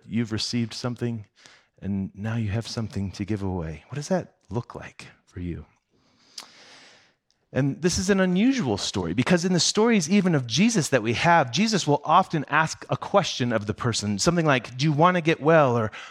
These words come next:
"What do you want?" or, "What can I do for you?" Peter doesn't do that. He just <laughs> walks up to this guy and says, "Hey, here's what's gonna happen. <laughs> I'm gonna heal you in the name of Jesus. Are you ready? Go." And, like, this guy, I'm sure, is just completely bewildered in this moment.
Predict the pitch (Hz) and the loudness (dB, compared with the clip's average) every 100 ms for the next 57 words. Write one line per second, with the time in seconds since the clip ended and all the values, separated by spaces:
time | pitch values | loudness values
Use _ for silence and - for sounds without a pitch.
0 | - 147 180 180 147 170 127 123 123 175 | 0 2 2 2 2 2 0 0 0 0
1 | - 160 135 107 104 170 - 135 120 120 | 0 0 0 2 2 2 2 2 4 2
2 | 110 - - - - 196 269 254 190 143 | 0 -6 -16 -18 0 4 6 6 4 4
3 | 147 185 113 139 208 370 180 139 208 - | 6 6 6 4 6 4 4 6 6 6
4 | 185 185 165 160 - 147 151 - 139 - | 2 2 0 0 4 4 4 2 2 2
5 | - - - 165 131 151 156 175 190 160 | -6 -14 -2 2 4 4 2 0 2 0
6 | 143 117 - 80 - - 127 135 185 214 | 2 0 -2 -10 -8 -8 -2 2 4 4
7 | 185 175 160 160 151 139 127 135 127 110 | 2 4 4 4 4 4 2 2 0 0
8 | 123 98 82 110 117 117 127 143 151 - | 0 0 -2 0 0 2 2 2 -2 2
9 | 143 104 80 - 139 123 - - - - | 2 2 0 0 0 0 -10 -18 -18 0
10 | 147 143 - 147 131 - 151 147 123 120 | 2 2 -4 -4 -2 4 4 6 4 0
11 | - 156 87 95 104 - 117 - - 135 | -2 -2 -2 -4 -8 -4 -6 -2 -2 0
12 | 127 110 104 104 113 123 113 98 98 98 | 0 0 0 0 0 0 -2 -2 -4 -6
13 | - 98 107 113 95 85 | -4 -2 0 0 0 -4